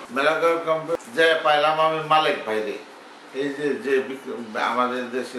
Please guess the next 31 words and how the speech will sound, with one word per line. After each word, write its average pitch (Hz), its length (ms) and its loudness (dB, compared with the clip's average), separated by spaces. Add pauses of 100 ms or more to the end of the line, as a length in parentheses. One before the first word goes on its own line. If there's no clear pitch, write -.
(120)
যে 117 220 -4
মুক্তিযোদ্ধা 113 480 -8
মালেক 120 260 2 (140)
ভাই, 95 100 -12 (480)
এই 123 60 -6
মালেক 135 380 2
ভাইরে 151 220 -2 (100)
পাই 165 180 4
আমাদের 147 640 2 (260)
আত্মবিশ্বাস 139 720 -2
আরো 123 160 4
বহু 120 260 0
গুণে 156 240 -2
বাইরে 156 320 2
গেল। 180 260 2 (320)
আহ, 143 260 2 (140)
পাঁচ 151 160 4 (160)
সাত 143 120 0 (140)
দিনের 170 300 -4
মতো 131 440 -4 (540)
আমরা 110 300 -2
ওখানে 113 540 -4 (260)
হোল্ড 120 280 -2
করলাম। 90 340 -8 (580)
করার 143 340 2
পর 131 180 2 (320)
আমরা 160 220 2
দুই 190 200 6
তিন 165 280 -6
দিন 196 100 4 (140)
পরে 143 340 2